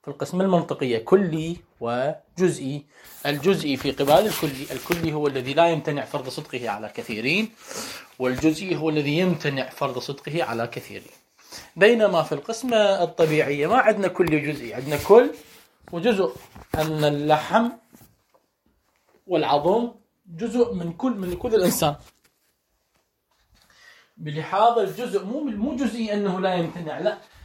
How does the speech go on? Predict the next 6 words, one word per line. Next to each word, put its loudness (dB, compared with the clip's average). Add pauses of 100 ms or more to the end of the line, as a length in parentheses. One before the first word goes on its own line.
(100)
بلحاظ 0
جزء، -2 (1080)
أن -4
الجلد 0
جزء -6
الإنسان -2